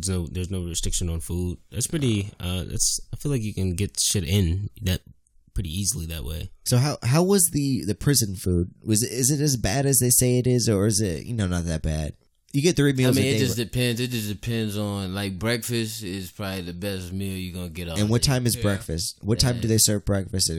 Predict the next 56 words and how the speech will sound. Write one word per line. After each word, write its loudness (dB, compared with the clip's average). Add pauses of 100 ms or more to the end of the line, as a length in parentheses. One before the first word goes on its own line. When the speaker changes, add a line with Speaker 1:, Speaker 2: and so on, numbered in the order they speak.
Speaker 2:
in -10
prison? -6 (420)
Speaker 3:
I'ma -6
say -4
five 0
thirty -2
in -2
the -4
morning. -6
Speaker 2:
Five 2
thirty 4
in 0
the 0
Speaker 3:
Six -2
Speaker 2:
morning. 2
Speaker 3:
o'clock, -6 (100)
Speaker 2:
And -2
when, 2
Speaker 3:
five -4
thirty. -6
Speaker 2:
do 2
they 4
wake 2
you 2
up 0
at 2
all, -2
or -2
is -2
it 0
just 0
when 0
breakfast 0
is -2
out, -4
you -8
can -10
come -4
grab -8
it, -8 (100)
or -8
is -12 (200)
Speaker 3:
Nah, -4
you -2
get -2
woke -4
up -4
for -6
count. -4 (540)
Speaker 2:
Count? -2
What, -2
what 0
time 2
is 0
that -4
usually? -8